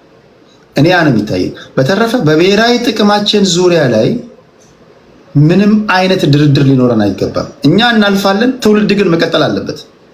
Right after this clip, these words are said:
በዛ አውድ ነው እኔ የምረዳው። ሁላችንም በዛ ብንረዳ ደስ ይለኛል። መሐመድ ከልብ ነው፣ አ፣ ማመሰግነው። ከመሐመድ ቀጥሎ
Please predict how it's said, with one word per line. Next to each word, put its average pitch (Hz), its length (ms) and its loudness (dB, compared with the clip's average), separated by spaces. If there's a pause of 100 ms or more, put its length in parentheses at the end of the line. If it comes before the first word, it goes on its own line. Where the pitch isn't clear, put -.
(1700)
በዛ 143 260 2
አውድ 170 200 2
ነው 123 100 2
እኔ 120 100 2
የምረዳው። 127 500 0
ሁላችንም 139 460 2
በዛ 127 240 2
ብንረዳ 120 440 0
ደስ 117 180 -2
ይለኛል። 113 280 -2
መሐመድ 147 320 2
ከልብ 156 300 -2
ነው፣ 127 140 0 (100)
አ፣ 104 120 0 (140)
ማመሰግነው። 120 640 0 (340)
ከመሐመድ 170 560 0 (480)
ቀጥሎ 131 360 -2